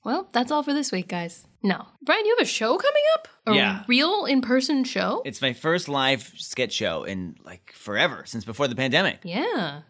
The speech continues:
Speaker 2: Please come if you're in New York City.
Speaker 1: <laughs> On June fourteenth.
Speaker 2: On June fourteenth, come see me with Squirrel Theater at the Caveat.
Speaker 1: I'll post all that in the description. It's
Speaker 2: If
Speaker 1: not
Speaker 2: you're
Speaker 1: a
Speaker 2: not
Speaker 1: virtual
Speaker 2: in New York City, get on a train or a plane and come to New York City.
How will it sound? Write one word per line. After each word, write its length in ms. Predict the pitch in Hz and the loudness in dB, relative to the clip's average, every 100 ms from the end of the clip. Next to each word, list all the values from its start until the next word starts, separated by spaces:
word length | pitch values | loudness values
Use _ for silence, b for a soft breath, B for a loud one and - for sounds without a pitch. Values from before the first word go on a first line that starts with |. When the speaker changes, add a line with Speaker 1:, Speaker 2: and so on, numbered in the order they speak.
| _ | _
Speaker 2:
Please 200 | 240 262 | 2 4
come 280 | - 175 175 | 4 2 2
if 120 | 135 | 2
you're 140 | 160 | 4
in 220 | 156 156 135 | 4 4 2
New 160 | 151 | 2
York 160 | 170 202 | 2 2
City. 500 | - 143 147 131 - 208 | 0 -2 -2 -4 -4 -2
Speaker 1:
<laughs> 80 | 220 | 0
On 240 | 220 214 | 0 0
June 280 | 190 214 247 | 2 2 2
fourteenth. 320 | 294 427 - | 0 0 0
Speaker 2:
On 120 | 107 | 0
June 200 | 107 165 | 2 2
fourteenth, 580 | 180 208 156 127 120 120 | 4 2 2 0 0 -4
come 220 | - 170 | -2 -2
see 260 | 180 175 156 | 0 0 0
me 340 | 131 127 127 - | 0 -2 -6 -6
with 340 | 113 98 - - | -6 -6 -10 -16
Squirrel 480 | - - 131 170 | -12 -4 2 2
Theater 400 | - 131 95 95 - | 4 0 0 -6 -4
at 160 | 202 196 | -4 -4
the 80 | 107 | -4
Caveat. 480 | 101 85 71 50 - | -4 -4 -6 -14 -2
Speaker 1:
I'll 100 | 302 | -2
post 260 | 311 381 381 | 0 -2 0
all 120 | 339 | 0
that 160 | 339 339 | 2 0
in 140 | 330 | -2
the 280 | 320 320 285 - | -4 -6 -8 -10
description. 560 | - 302 381 349 180 - _ _ | -8 -6 -8 -8 -10 -10 _ _
It's 160 | - | -4
Speaker 2:
If 40 | 208 | 4
Speaker 1:
not 160 | 202 | 6
Speaker 2:
you're 80 | 247 | 6
Speaker 1:
a 20 | |
Speaker 2:
not 60 | 226 | 6
Speaker 1:
virtual 140 | 349 | 6
Speaker 2:
in 40 | 165 | 4
New 60 | |
York 120 | 120 - | 2 0
City, 460 | - 107 98 92 _ | -2 -2 -4 -6 _
get 220 | 104 139 | 0 4
on 160 | 202 226 | 6 6
a 80 | 240 | 4
train 560 | - 147 135 131 131 - _ | 2 2 2 0 -4 -16 _
or 280 | 123 170 220 | 4 6 6
a 80 | |
plane 520 | 226 143 135 123 120 120 | 4 2 0 0 -4 -10
and 180 | - 78 | -16 -16
come 220 | - 117 | -4 0
to 80 | 123 | 2
New 160 | 127 120 | 2 4
York 160 | 123 | 2
City. 360 | 98 98 - 98 | 0 -6 -10 -20